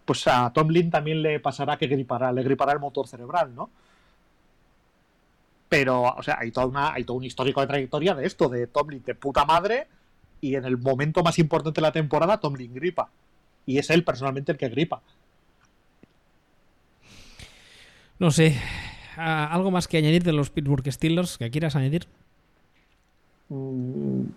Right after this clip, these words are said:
Speaker 1: matizar un hecho. Y es que, para mí, entre, en esta división, entre los Browns, Steelers y Ravens, mm, tres, cuatro victorias arriba o abajo para cualquiera de ellos me sorprenderían cero.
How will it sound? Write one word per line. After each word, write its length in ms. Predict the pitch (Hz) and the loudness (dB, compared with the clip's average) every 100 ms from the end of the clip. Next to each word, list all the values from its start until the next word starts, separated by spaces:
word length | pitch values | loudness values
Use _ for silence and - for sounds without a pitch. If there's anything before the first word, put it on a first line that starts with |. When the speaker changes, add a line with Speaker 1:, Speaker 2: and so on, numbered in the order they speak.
| _ _ _ _ - | _ _ _ _ 4
Speaker 1:
matizar 480 | 127 131 135 185 | 4 6 6 6
un 120 | 185 143 | 4 2
hecho. 280 | - 107 - - - _ | -2 -8 -8 -20 -20 _
Y 100 | 139 | 2
es 120 | 143 | 2
que, 260 | - 113 110 _ _ - | 2 0 0 _ _ 0
para 220 | 135 135 | 4 4
mí, 280 | 156 196 - _ | 4 0 -2 _
entre, 420 | 139 131 135 135 | -6 -4 -2 0
en 80 | 127 | -2
esta 160 | 151 190 | 0 2
división, 600 | 151 131 123 131 185 - _ _ _ _ - | 2 0 2 2 2 -4 _ _ _ _ -4
entre 280 | 139 135 131 | -2 0 0
los 200 | 135 131 | 2 2
Browns, 460 | 160 135 120 - - 131 | 4 4 0 -12 -10 -10
Steelers 680 | 120 - 156 127 117 - _ | -4 0 0 0 -6 -14 _
y 100 | 135 | -4
Ravens, 720 | 123 147 156 220 190 - - _ _ _ _ _ _ _ _ _ _ _ | 0 2 2 2 0 -10 -16 _ _ _ _ _ _ _ _ _ _ _
mm, 420 | 151 139 127 123 120 - - | -8 -4 -4 -4 -6 -8 0
tres, 380 | 160 185 - - _ | 4 4 0 -12 _
cuatro 280 | 180 165 165 | 2 2 2
victorias 440 | 165 - 160 160 | -2 -2 -2 -2
arriba 280 | 160 151 147 | -2 -2 0
o 60 | 139 | 0
abajo 280 | 131 - 135 | -2 -6 -4
para 260 | 135 127 123 | -2 0 -2
cualquiera 420 | 127 - 202 165 | -4 2 4 4
de 120 | 147 | 2
ellos 340 | 156 208 302 - | -2 -4 -6 -12
me 60 | |
sorprenderían 520 | 143 135 127 120 127 120 | -16 -12 -12 -12 -12 -12
cero. 200 | 117 | -14